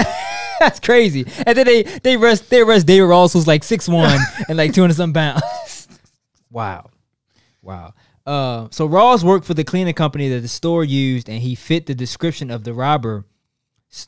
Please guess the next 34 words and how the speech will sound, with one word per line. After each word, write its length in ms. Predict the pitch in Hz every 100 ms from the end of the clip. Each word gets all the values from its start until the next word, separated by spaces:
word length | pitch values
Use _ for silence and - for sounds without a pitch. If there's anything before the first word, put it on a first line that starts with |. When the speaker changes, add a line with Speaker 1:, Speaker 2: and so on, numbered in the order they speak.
| -
Speaker 1:
uh, 320 | 123 110 101 _ _ _ _ _ _ _
he 120 | - 151
fit 120 | 196
the 60 | 180
description 300 | 147 160 151
of 100 | 123
the 60 |
store 220 | - 156
robber 280 | 131 135 120
employees 440 | 113 - 127 117 101
gave. 420 | 90 82 73 _ _ _ _ _ _ -
Police 320 | 170 220 185
gathered 460 | 180 175 156 156 -
a 120 | 123 117
photo 320 | 151 160 156
array, 440 | 143 135 127 123 - _ _ _ -
uh, 220 | 117 110
of, 300 | 113 104 - -
of 160 | 110
potential 420 | 120 - 196 208
suspects, 600 | 185 113 92 95 92 - -
including 420 | 117 147 127 110
Rawls. 440 | 98 82 - - - _ _ _ _
All 180 | 151 220
the 80 | 247
employees 420 | 226 202 185 165
picked 220 | - 156 123
Rawls 320 | 123 117 107
as 140 | 113 107
the 80 |
person 300 | 104 123 113 101
they 120 | 95
saw. 260 | - 80 _ _ _
Speaker 2:
Wow. 200 | 90 80